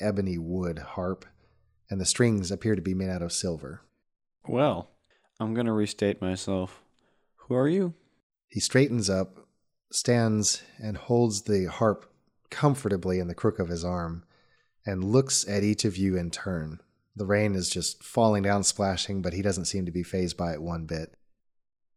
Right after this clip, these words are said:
Speaker 1: "My name is Antiphon."
Speaker 2: Gesundheit.
Speaker 1: "Who are you?"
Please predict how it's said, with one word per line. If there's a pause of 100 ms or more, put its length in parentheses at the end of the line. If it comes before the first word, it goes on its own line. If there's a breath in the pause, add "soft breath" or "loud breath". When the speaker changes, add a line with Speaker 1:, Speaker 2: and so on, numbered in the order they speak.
(140)
Speaker 1:
"My
name
is (240)
Antiphon." (500)
Speaker 2:
Gesundheit. (540)
Speaker 1:
"Who
are
you?"